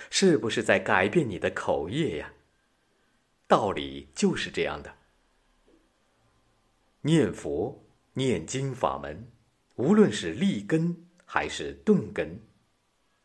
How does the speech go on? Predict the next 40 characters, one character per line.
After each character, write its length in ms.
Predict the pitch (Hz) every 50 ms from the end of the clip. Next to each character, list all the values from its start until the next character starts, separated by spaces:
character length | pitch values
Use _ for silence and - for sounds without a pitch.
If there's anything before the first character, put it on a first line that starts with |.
| _ _ _ _ - - _
立 300 | 117 143 165 151 113 98
根 380 | 104 110 113 113 113 110 113
就 100 | - 123
是 140 | 104 - -
很 260 | - - - 69 67
聪 240 | - - - 131 143
明、 380 | 151 147 110 80 71 71 73 - _ _ _ _ _
很 240 | - - 92 107
有 160 | 113 95 69 - -
智 240 | - 190 147 - -
慧， 260 | - - 73 69 - - - _ _ _ _ _ _ _ _ _ _ - - - - _
顿 320 | - 240 240 208 151 107 101
根 320 | 123 123 135 147 156 - - _
就 140 | - - 113
是 160 | - - -
傻 260 | - - 82 92 120
傻 280 | 123 - - 82 69 71
的 320 | - 73 73 - - - _
还 160 | _ - -
没 180 | 76 73 71 73
有 120 | 73 65
开 300 | - - - - 92 101
悟。 260 | 113 160 190 165 120 - _ _ _ _ _ _ _ _ _ _ _ _ _ _ _ _ _ -
就 120 | - 117
是 160 | 104 - - -
不 280 | - 180 190 156 127
管 300 | 107 - 90 92 113 123
你 100 | 92 73
是 140 | - - -
什 180 | - - - -
么 140 | 101 135
根 260 | 135 - 120 117 117 113
器， 320 | - - 95 71 69 - - - -
是 200 | - - 120 113
业 320 | 107 143 165 147 - 71 -
轻 440 | - - 120 131 139 143 147 151 -
还 160 | - - 73
是 160 | 69 - 76 73
业 260 | 90 113 117 95 73
重， 240 | - - 160 127